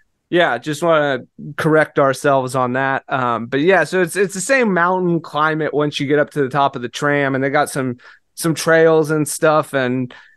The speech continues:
yeah, the, the little one loved it. It was great. It was fun. She's a happy kid. She's smiling. She, she lets me hold her really well. At one point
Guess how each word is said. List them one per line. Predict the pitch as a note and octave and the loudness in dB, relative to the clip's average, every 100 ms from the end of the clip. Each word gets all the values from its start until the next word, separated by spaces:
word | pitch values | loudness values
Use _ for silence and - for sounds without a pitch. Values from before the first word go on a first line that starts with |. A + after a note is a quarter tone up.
| _ | _
yeah, | D3 G3 G3+ F3 | 2 6 6 4
the, | D3+ D#3 D3 C3+ B2 - | 2 -4 -6 -12 -16 -14
the | C3+ D#3 | -4 0
little | D3+ G3 G3 | 4 4 4
one | F#3+ E3+ | 4 4
loved | F3 D3+ | 2 2
it. | B2 - | -4 -4
It | D3 | -2
was | D3+ C3 | -2 0
great. | D3+ D3+ C3+ - | 2 2 0 -2
It | C3+ | -2
was | C#3 C3+ | -2 -4
fun. | - C#3+ C#3+ | -2 0 0
She's | C#3+ C#3+ C3+ | -2 -4 -2
a | B2 | -2
happy | C3+ C#3 C#3 | 0 -2 -6
kid. | - C#3 C3 C3 | -6 -2 -2 -2
She's | - B2+ - | -6 -10 -10
smiling. | C3 B2 B2+ C3 B2+ B2+ B2 | -4 -2 0 -2 -2 -2 -4
She, | - B2 A#2+ A#2 - - _ _ | -6 -6 -4 -6 -12 -20 _ _
she | - | 2
lets | F#3 G3+ | 4 4
me | G#3 F#3 | 4 4
hold | D#3 D3 E3 | 4 4 4
her | F3+ F#3+ F#3+ | 4 2 0
really | D3+ F3+ F3+ | 0 2 4
well. | E3+ F3 F3+ F#3+ - | 4 4 4 2 -2
At | C#3+ | -2
one | D3 E3 | 0 -2
point | - F#3 F3+ F3+ | -2 0 0 -2